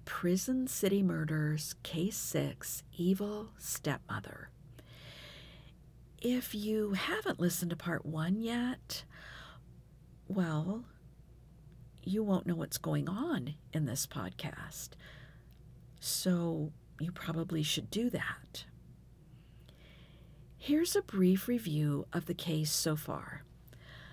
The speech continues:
The body of thirteen-year-old Chris Hobson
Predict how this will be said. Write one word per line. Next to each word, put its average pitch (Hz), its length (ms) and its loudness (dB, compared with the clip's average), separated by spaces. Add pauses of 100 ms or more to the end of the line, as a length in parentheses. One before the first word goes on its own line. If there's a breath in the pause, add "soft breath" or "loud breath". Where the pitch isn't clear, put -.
(760 loud breath)
The 220 80 2
body 285 340 6
of 339 120 4
thirteen-year-old 240 1120 4
Chris - 340 0
Hobson 185 600 0